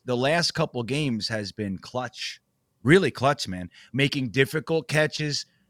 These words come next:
um, toe tapping some stuff. They didn't call that one Corey Davis, uh, reception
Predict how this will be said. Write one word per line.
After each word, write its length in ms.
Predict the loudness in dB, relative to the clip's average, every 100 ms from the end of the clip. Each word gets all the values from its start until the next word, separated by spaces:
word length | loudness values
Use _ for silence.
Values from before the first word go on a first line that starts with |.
| _ -4
um, 400 | 0 0 -2 -4
toe 240 | 0 2 2
tapping 480 | 0 0 0 -4
some 200 | -6 -6
stuff. 360 | -6 -2 -2 2
They 100 | 2
didn't 220 | 2 0
call 320 | -2 0 2 4
that 220 | 2 0
one 280 | -2 -2 -4
Corey 320 | -6 -4 -2
Davis, 580 | -2 -2 -2 -2 -2 -4 -4
uh, 220 | -2 0
reception 720 | -2 -2 -2 -2 -4 -4 -4